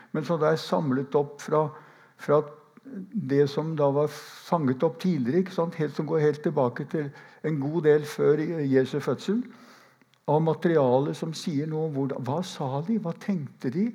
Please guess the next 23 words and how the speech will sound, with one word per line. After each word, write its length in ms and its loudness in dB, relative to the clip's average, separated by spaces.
disse 240 -2
som 320 -2
var, 260 -2
som 280 -4
da 160 2
ble 200 0
kalt 280 0
for 120 0
fariseere, 800 0
og 200 2
skriftlærde 880 4
på 120 2
den 240 6
tiden, 320 0
og 80 -2
som 160 -4
siden 400 0
fikk 240 -6
da 160 0
navnet 360 0
mer 480 0
offisielt 560 -4
rabbinere 640 0